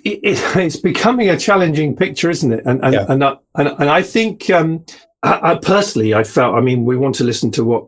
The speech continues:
Speaker 1: what the respondents put, not, not what I, I think, but I, I do think putting subsidy into the infrastructure is the fundamental, really, uh, unless you're putting it into buses,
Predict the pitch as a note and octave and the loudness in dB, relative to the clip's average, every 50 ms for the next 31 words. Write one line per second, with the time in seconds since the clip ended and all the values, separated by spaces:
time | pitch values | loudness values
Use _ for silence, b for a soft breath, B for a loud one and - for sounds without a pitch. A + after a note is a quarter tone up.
0 | _ _ _ - D#3+ C#3 C3+ - _ - D3 B2 A2 G#2 G2+ A2 G2+ - - - | _ _ _ -8 -6 -6 -6 -8 _ -4 -2 0 0 0 0 -2 -2 -2 0 0
1 | C3 C#3 A#2 G#2+ G2+ A2+ - - - - - C3+ C3 C#3 - - D3+ D3 C3+ - | 0 2 0 -2 -2 -4 -6 -6 -6 -6 -4 -2 -2 -2 -2 -2 -2 -2 -2 0
2 | D3 B2 A#2 A#2 B2 A#2+ - - A#2 A#2 B2+ B2+ A#2+ - - A2 A#2+ B2+ - - | 0 0 2 2 0 0 -2 -4 -2 -2 0 0 -2 -2 -4 -6 -6 -6 -4 -2
3 | C#3+ C3 - B B B B B B B D3 C#3+ - - D3 - - D#3+ E3+ F3 | -2 -2 -2 B B B B B B B -2 0 0 0 -2 0 0 -2 -2 -2
4 | - - E3 D3+ C#3+ C#3+ - - - - _ _ _ _ _ - E3+ C#3+ C#3+ C#3 | -2 0 0 0 0 0 -4 -8 -14 -18 _ _ _ _ _ -2 0 2 2 2
5 | C3 C3 B2+ B2+ - _ _ _ _ _ - - D#3 B2+ - - C3 B2 B2 A#2+ | 2 0 0 -2 -4 _ _ _ _ _ -4 -2 -2 -2 -2 -2 -2 0 0 0
6 | A#2+ A#2 - - A#2 G#2 A#2 A#2+ A#2 - B2+ G#2 - - A2+ - - - - A2 | 0 0 0 -2 -2 0 0 0 0 -2 -2 -4 -2 -2 -4 -4 -4 -2 -2 -2
7 | G2+ - - G2 - B2 A2+ G#2+ G2+ G#2 A2 A2 G#2 - - A2 G2+ G#2 G2 F2+ | -2 -4 -4 -4 -2 0 0 2 2 2 2 0 0 -2 -2 -2 -2 -2 -4 -4
8 | F2+ F#2 G#2 G2+ - _ _ _ _ _ - - - C#3 C3+ D3+ D3+ - - D3 | -4 -6 -6 -8 -10 _ _ _ _ _ -2 0 2 2 2 2 2 2 0 0
9 | - - D3 B2 A#2+ A#2+ G#2+ C3 C3 A#2+ G2+ - - A2+ G#2 G2+ - - B2+ A#2+ | 0 2 2 2 2 2 2 2 0 0 0 0 0 0 0 0 0 0 0 0
10 | - - - G#2 G#2+ A2+ - - - - | 0 -2 -2 -2 -2 -2 -4 -8 -10 -12